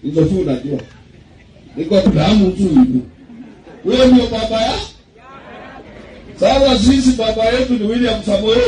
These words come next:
Ruto. Hakuna cha kuambia, amechukua mama na ba-, na ni lazima tumkubali.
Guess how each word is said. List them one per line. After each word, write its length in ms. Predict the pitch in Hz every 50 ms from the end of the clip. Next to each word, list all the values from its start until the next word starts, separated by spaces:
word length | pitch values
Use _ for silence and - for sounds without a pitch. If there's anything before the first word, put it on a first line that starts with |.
| 226
Ruto. 240 | 247 - - - - - - - _ - - - - - - - - - - - - - - - - - - -
Hakuna 300 | - - 240 254 269 262
cha 120 | 254 247 240
kuambia, 380 | - 233 240 240 240 247 247 240
amechukua 500 | 240 233 214 247 247 - 262 277 277 262
mama 360 | 247 247 262 269 269 269 254
na 80 | 247 240 226 233 269
ba-, 220 | 285 330 - - - - - - _ - - - - - - - - - - - - - - - - - - - - - - - -
na 120 | 151 170 196
ni 120 | 202 208
lazima 400 | 220 233 262 254 254 247 247 226
tumkubali. 680 | - 233 208 220 220 - 233 226 233 254 285 320 330